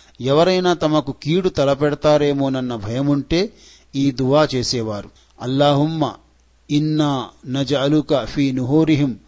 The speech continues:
వ నఊజు బిక మిన్ షురూరిహిం." దేవా, మేము నిన్ను వారి ముందుంచుతున్నాం,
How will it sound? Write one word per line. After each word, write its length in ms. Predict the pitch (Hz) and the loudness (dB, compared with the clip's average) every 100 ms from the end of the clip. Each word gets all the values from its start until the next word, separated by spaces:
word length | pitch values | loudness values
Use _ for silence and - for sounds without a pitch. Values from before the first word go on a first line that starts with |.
| - - _ 127 | -20 -20 _ -2
వ 140 | 139 | 0
నఊజు 480 | 139 127 175 170 143 | 0 -2 -2 0 -2
బిక 400 | 131 127 131 104 - | -2 -4 -4 -6 -10
మిన్ 240 | 123 139 131 | -4 -2 -2
షురూరిహిం." 640 | - 123 147 160 127 113 - _ _ _ 113 | -4 0 2 2 0 -4 -10 _ _ _ -4
దేవా, 520 | 131 139 139 139 160 _ _ _ _ - | 0 2 4 2 0 _ _ _ _ -6
మేము 380 | 123 160 190 185 | 2 4 4 4
నిన్ను 520 | 180 170 151 135 131 - | 2 2 2 0 -4 -8
వారి 440 | 123 135 147 151 | -2 2 4 2
ముందుంచుతున్నాం, 960 | 139 135 160 165 147 - 123 113 98 | 0 -2 -2 -2 -4 -4 -4 -4 -8